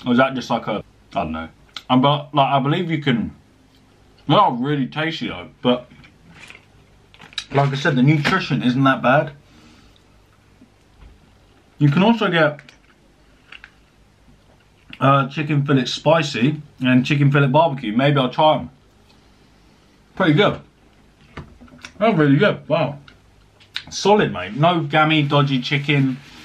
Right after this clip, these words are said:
no bristle. It's just an inner chicken fillet. You know what I'm saying? Oh yeah, what was I gonna do? I was gonna check the price. Uh, so what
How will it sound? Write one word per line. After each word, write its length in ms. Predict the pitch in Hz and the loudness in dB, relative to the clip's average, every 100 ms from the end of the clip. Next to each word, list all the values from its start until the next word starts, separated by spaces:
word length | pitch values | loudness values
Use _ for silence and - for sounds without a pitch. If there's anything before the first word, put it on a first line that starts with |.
| - | -6
no 140 | 160 156 | 0 0
bristle. 460 | 143 156 147 156 | 2 -2 -2 -4
It's 100 | 147 | -4
just 220 | - 156 143 | -4 -4 -4
an 140 | 120 - | -6 -10
inner 320 | - 156 156 143 | -2 2 2 0
chicken 420 | - 156 131 120 | -4 -4 0 0
fillet. 300 | - 120 87 - _ _ _ _ - - | -2 -6 -6 -14 _ _ _ _ -20 -2
You 80 | 123 | 0
know 20 | |
what 40 | |
I'm 60 | 113 | 0
saying? 300 | 110 120 82 - _ _ - _ - - - - _ _ _ - | 0 -2 -4 -12 _ _ -20 _ -20 -20 -20 -20 _ _ _ -2
Oh 120 | 127 | 0
yeah, 120 | 113 | 2
what 100 | 104 | 0
was 100 | 110 | -2
I 40 | 104 | -4
gonna 140 | 90 | -4
do? 240 | 85 87 80 - - - - - - - - - - - - - - - - | -4 -4 -6 -20 -20 -20 -20 -20 -20 -20 -14 -14 -14 -20 -20 -20 -16 -10 0
I 60 | 123 | 0
was 140 | 123 | 2
gonna 120 | 127 | 0
check 200 | 117 143 | 0 -2
the 80 | 139 | -6
price. 420 | 123 117 - - - _ _ - | -6 -2 -2 -4 -12 _ _ 0
Uh, 320 | 135 135 139 | 2 4 2
so 260 | 135 147 | 0 0
what 300 | 143 156 147 | 0 0 -2